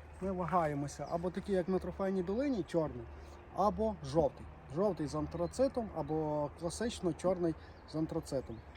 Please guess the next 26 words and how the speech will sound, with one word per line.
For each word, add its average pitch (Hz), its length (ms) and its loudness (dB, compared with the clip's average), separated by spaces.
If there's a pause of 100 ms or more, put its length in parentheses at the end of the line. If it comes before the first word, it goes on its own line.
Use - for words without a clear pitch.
(240)
От 170 180 0
думаємо, 131 460 4
можливо, 156 380 6
підскажіть 165 540 0
нам 147 180 6
у 131 80 0
відео, 156 320 6
який 139 260 2
буде 139 260 2 (260)
кращий. - 400 -2 (480)
По, - 60 -6
по - 180 -6
суті, 220 260 -2
тут 185 140 -2 (120)
получиться 190 400 4
такий, 185 320 0
як 170 160 8 (420)
жовтий 165 400 4
знак 160 240 4 (120)
оклику, 220 480 4
і 156 60 2
це 180 160 0
буде 180 360 6 (120)
означати, 196 640 4
що 143 200 0 (180)
тут 285 180 6